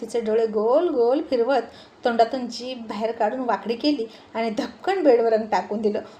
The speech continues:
आणि पुन्हा पांघरून घेऊन झोपली. आणि अर्जुन सर लगेच कपडे काढून तिच्या ब्लँकेटमध्ये घुसले.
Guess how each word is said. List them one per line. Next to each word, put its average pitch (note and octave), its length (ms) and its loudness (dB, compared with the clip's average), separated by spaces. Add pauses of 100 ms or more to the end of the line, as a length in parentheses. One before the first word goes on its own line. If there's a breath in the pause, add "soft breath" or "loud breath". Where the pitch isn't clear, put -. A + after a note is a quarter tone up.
(100)
आणि A#3+ 120 -6 (120)
पुन्हा C4 280 -2
पांघरून A#3 420 -4
घेऊन A3+ 180 -4
झोपली. A3 360 -4 (360 loud breath)
आणि G3+ 240 -4
अर्जुन G3+ 400 -6
सर C#4+ 240 -4 (280)
लगेच A3 340 -2
कपडे G3 300 -4
काढून F#3 240 -4
तिच्या F#3+ 200 -4
ब्लँकेटमध्ये G#3 540 -6
घुसले. B3 460 -4